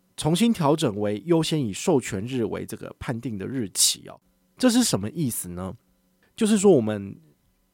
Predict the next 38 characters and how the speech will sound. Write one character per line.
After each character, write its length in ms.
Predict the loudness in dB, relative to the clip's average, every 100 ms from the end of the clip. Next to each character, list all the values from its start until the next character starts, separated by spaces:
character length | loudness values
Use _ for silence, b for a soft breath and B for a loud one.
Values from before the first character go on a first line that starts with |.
| _
使 180 | -2 2
用 140 | 0
Cube 180 | 4 2
卡 160 | 2 -6
遇 100 | 0
到 140 | 2 2
最 120 | 0
大 120 | 0
的 80 | 0
问 120 | -2
题 140 | -6
就 100 | -8
是， 160 | -6 -6 b b b _
我 160 | -6
今 180 | -2 0
天 160 | 2 2
刷 320 | 2 2 2
了， 220 | 0 -4 -12 _
我 120 | 2
也 100 | 2
转 160 | 2 0
换 160 | -2 -2
到 120 | -2
权 240 | -2 -4
益 160 | -4 -6
了， 180 | -10 -16 b b b
但 200 | 2 4
是 280 | 4 0 -2
最 260 | 0 2 2
后 160 | 0
只 140 | -2 -2
有 100 | -4
百 140 | -6
分 100 | -8
之 80 | -8
零 140 | -8
点 180 | -10 -12
三 220 | -14 -16